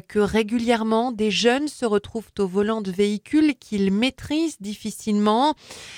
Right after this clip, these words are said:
À l'appui, cet accident terrible qui s'était produit au mois de juillet dernier. À la frontière belge, quatre jeunes nordistes étaient morts dans une Porsche de six cents chevaux. Ce permis B deux pourrait donc être destiné aux nouveaux conducteurs.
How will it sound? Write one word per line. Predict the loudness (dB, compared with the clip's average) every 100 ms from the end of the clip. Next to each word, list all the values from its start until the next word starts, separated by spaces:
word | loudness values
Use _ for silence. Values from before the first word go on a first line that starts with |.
| -12 2
À | 6
l'appui, | 6 2 -6 -6 -4
cet | -2 0
accident | 0 -4 -10 0 0 0 -2
terrible | -2 -2 -2 -4 0 2 2
qui | -2 -6
s'était | -6 -2 2 2
produit | 0 -4 -4 0 0
au |
mois | 0 -2
de | -4
juillet | -4 0 2
dernier. | 2 0 0 4 2 0 -8 -18 -4
À | 2
la | 2 2
frontière | -4 -10 -2 -2 0
belge, | 0 0 0 -2 -4 0
quatre | 0 0 -4 -4 -2
jeunes | 0 0 0
nordistes | -2 -2 -6 -10 -12 -2 0 2 0
étaient | -4 -6 -4
morts | 0 2 0 -2
dans | -2 -2
une | -2 -4
Porsche | -2 -4 -4 -6
de | -2 -4
six | -4 -10
cents | -8 -4 -2 -2
chevaux. | -2 0 4 4 4 0 -10 -18 -16
Ce | -2 0
permis | 2 2 0 -2
B | -2 0
deux | 2 2
pourrait | 0 0 0
donc | 0 -4 -4
être | -4 -4 -2 0
destiné | 2 0 -2 -6 0 2
aux | 2
nouveaux | 2 2 0 0 -2
conducteurs. | -2 -4 -2 -4 -2 2 4 6